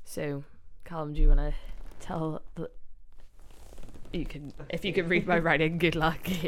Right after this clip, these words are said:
Speaker 2: And they shouldn't have been made a Sweet Life movie, which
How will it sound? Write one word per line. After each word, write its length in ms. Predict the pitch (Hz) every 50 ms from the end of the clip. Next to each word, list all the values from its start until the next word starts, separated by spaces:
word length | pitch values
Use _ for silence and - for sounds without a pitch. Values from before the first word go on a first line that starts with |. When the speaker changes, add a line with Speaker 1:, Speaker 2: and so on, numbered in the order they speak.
| - - - - - - - - - - - - - - - - - - - - - -
Speaker 2:
And 280 | 139 147 139 139 139
they 60 | 147
shouldn't 320 | 143 - - 151 170 165 151
have 100 | 180 165
been 100 | 147 131
made 380 | 127 123 123 127 123 123 123 - -
a 60 | -
Sweet 420 | - - - - - - 135 131 -
Life 400 | 127 117 117 127 143 147 - -
movie, 420 | 131 131 131 127 143 143 147 156 160 -
which 320 | - - - - - -